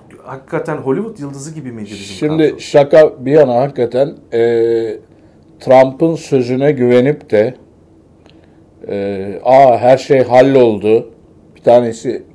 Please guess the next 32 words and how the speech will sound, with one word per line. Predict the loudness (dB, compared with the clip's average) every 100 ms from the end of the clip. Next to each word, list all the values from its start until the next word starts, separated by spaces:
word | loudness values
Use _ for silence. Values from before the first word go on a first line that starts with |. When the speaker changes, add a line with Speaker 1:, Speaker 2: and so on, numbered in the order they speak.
| -6
Speaker 2:
kek | -6 -2
yazmış | 0 0 -2 -10 -4
bana. | -2 -2 -6 -10 _ _ _ _ _ _ -6
Speaker 1:
Ha, | 2
Speaker 2:
"Ne |
oldu? | 4 6 4
Speaker 1:
ne | 2
oldu? | 0
Speaker 2:
S | 0
dört | 2 2 0
yüz | -6 -4
işi | -6 -6
çözüldü | -2 0 0 -2 2
diye | 4 4
mi | 2
üzüldün?" | 0 -2 -4 -2 -4
falan | 0 2 2
Speaker 1:
Ha. | 2 0
Speaker 2:
filan | 0 0 0
diyor. | -2 -2 -4 _ -16
Speaker 1:
<laughs> | -14 -16 -16 -16 -14 -2
Speaker 2:
E, | 2 4 4 0 -2
erte-, | 0 0 0 -6
Trump'tan | 2 4 4 4 2 2
sonra | 0 0
ertesi | 2 0 0 -4 -6 -6
gün | -6 -8 -10 _ _ _
iki | -16 -6 -4
üç | -4 -8 -20 -20 _
Amerikalı | -4 0 0 0 0 0 0 -6 -14 _ _ _ _ _
kongre | -2 0 2 2
üyesi, | 0 -2 -4 -6 -8 -8